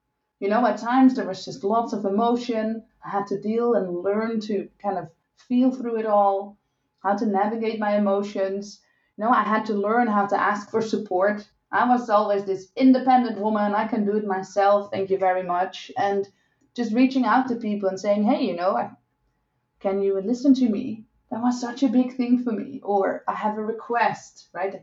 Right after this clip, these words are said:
Asking for something was another thing that I really had to learn. So it took me years to be able to, be able to move freely like I do now.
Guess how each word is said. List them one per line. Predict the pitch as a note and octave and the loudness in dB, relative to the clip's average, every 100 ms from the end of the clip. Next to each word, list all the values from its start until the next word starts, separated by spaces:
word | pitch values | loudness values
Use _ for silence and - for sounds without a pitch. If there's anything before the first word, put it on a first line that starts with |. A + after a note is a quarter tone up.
| - | -4
Asking | F#3+ A3 G#3 - A3 G3+ | 0 0 -2 -2 -2 -2
for | F#3 | -6
something | - F3 - - - _ _ | -10 -10 -10 -10 -20 _ _
was | F3+ F3+ | -10 -6
another | F3+ F#3 G3 | -2 0 0
thing | - A#3 A#3+ | -2 -4 -2
that | G3 - | -2 -4
I | |
really | F#3+ F#3+ F#3 | -6 -6 -6
had | F3 - | -8 -12
to | F3+ | -10
learn. | G3 D#3 - - _ _ _ _ _ _ | -6 -6 -6 -10 _ _ _ _ _ _
So | A3+ A3 A3 G#3+ G#3+ _ _ _ _ _ _ - | 2 4 4 2 -2 _ _ _ _ _ _ -2
it | A#3+ B3+ | 0 0
took | D#4 C#4 | 0 4
me | C4+ | 4
years | A3 A3 F#4 D#4+ - | 4 2 0 -2 -4
to | - G#3 | -6 -2
be | G#3 | 0
able | G3+ A3 A3 G3+ | 2 2 2 -2
to, | G#3 G3 F#3+ F#3+ _ _ _ _ G3+ | 0 0 -2 -8 _ _ _ _ -2
be | G#3 | 0
able | A#3+ A3 | 0 0
to | A3 | 0
move | G3+ G3 | 2 0
freely | - B3 D4+ A#3 | 2 2 4 4
like | G#3 G3+ | 4 4
I | G#3 F3+ | 2 -2
do | F#3+ | -2
now. | G3 G#3+ G3+ - | -2 0 0 -4